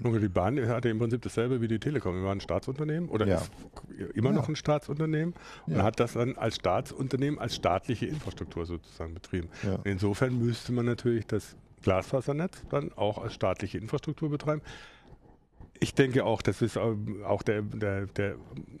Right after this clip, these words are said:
Speaker 1: der nächste Schritt, nachdem man d-, den Internetzugang zum Universaldienst erklärt hat. Das heißt, jeder hat einen Anspruch,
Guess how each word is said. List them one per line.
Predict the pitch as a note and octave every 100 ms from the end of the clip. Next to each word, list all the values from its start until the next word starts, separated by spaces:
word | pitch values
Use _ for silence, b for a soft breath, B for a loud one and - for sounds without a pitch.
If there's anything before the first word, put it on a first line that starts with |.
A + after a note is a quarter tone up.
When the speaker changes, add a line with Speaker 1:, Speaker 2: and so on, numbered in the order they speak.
| - - -
Speaker 1:
der | A2+ A2
nächste | G#2 - -
Schritt, | - C#3+ D#3+
nachdem | D3 - C#3+
man | C3 A2
d-, | A#2
den | A2 G#2
Internetzugang | G#2+ B2 A#2 G#2 A2+ G#2 G2
zum | G2 F2+
Universaldienst | G2 F#2 F2 E2+ F#2+ C#3+ -
erklärt | C3+ - D3+
hat. | E3+ -
Das | F#2
heißt, | G2 F#2 -
jeder | G2+ G2+ F#2
hat | F#2+
einen | E2+
Anspruch, | - G2+ - - F#3 -